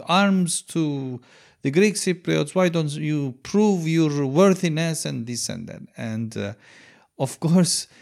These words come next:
every time there is a nationalistic development, um, the bicommunal, uh, <laughs> groups, they always come under attack from either side.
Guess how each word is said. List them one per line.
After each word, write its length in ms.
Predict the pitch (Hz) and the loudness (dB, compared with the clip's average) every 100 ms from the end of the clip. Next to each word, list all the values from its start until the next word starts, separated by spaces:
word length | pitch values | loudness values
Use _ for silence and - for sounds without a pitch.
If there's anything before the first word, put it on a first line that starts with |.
| - _ | -20 _
every 380 | - 175 202 202 | 4 4 4 2
time 480 | 185 - 165 127 104 | 0 0 0 0 -2
there 360 | - 120 120 120 | -4 -2 0 0
is 260 | 160 160 147 | 0 -2 -2
a 60 | 135 | -4
nationalistic 880 | 131 131 - 117 120 135 - 131 _ | -2 -2 -4 -6 -6 -6 -8 -10 _
development, 920 | 120 117 135 110 - 95 110 165 - | -4 -2 0 -2 -4 -8 -8 -8 -10
um, 560 | 165 131 131 123 120 117 | -8 -4 -4 -4 -6 -10
the 400 | 110 113 127 131 | -12 -12 -8 -6
bicommunal, 920 | 120 139 135 - 185 180 170 156 147 | -2 -2 0 0 2 2 2 0 0
uh, 380 | 147 131 - 135 | -2 -4 -6 -8
<laughs> 60 | 135 | -4
groups, 500 | 131 143 208 208 - | 0 0 0 -4 -4
they 180 | 170 151 | 0 0
always 400 | 175 180 175 160 | 0 0 -2 -4
come 240 | - 175 | -4 -2
under 280 | 165 156 143 | -2 -2 -4
attack 320 | 135 - 180 | -4 -6 -6
from 300 | - 151 151 | -6 -6 -6
either 320 | - 165 165 151 | -4 -4 -2 -4
side. 420 | - - 147 | -6 -6 -8